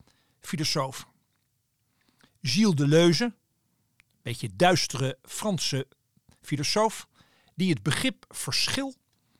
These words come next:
echt heeft doordacht tot in de wortels van de werkelijkheid. Hij noemt dat differentiedenken. En dan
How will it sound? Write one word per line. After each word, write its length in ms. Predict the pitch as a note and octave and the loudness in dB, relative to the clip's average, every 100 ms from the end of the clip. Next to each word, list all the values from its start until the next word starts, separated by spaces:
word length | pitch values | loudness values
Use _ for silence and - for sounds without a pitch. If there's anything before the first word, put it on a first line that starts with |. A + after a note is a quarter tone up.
| _ _ _ - | _ _ _ -4
echt 300 | G#3+ - - | -2 -2 0
heeft 280 | D#3 - - | 0 -2 -8
doordacht 880 | G#2+ C#3 C3 G#2 A#2 A#3 - - - _ _ _ _ | -6 -4 -4 -2 2 2 2 -8 -12 _ _ _ _
tot 240 | - D#3 - | -6 -6 -4
in 220 | E3+ D3 | -2 0
de 200 | B2+ A#2+ G2+ G2+ | 0 -4 -6 -4
wortels 440 | C3 A3 E3 C#3 - | 0 0 -2 -6 -4
van 120 | D3+ | -4
de 60 | B2+ | 0
werkelijkheid. 720 | C#3 - B2+ - A2+ - - _ _ _ _ _ _ | -2 -2 -8 -8 -10 -12 -18 _ _ _ _ _ _
Hij 160 | - C3 | -6 -2
noemt 180 | F3 D#3 | 0 2
dat 300 | E3 - - | 0 0 -14
differentiedenken. 1200 | A#2+ G#2 C3+ - D3 F#3 - C#3+ G#2+ C3 B2 - _ _ _ _ _ _ _ _ _ _ _ _ - | -10 0 0 0 0 0 0 -2 -2 -2 -4 -8 _ _ _ _ _ _ _ _ _ _ _ _ -6
En 160 | B2 | -2
dan 360 | B2+ C#3+ A2+ | 2 2 0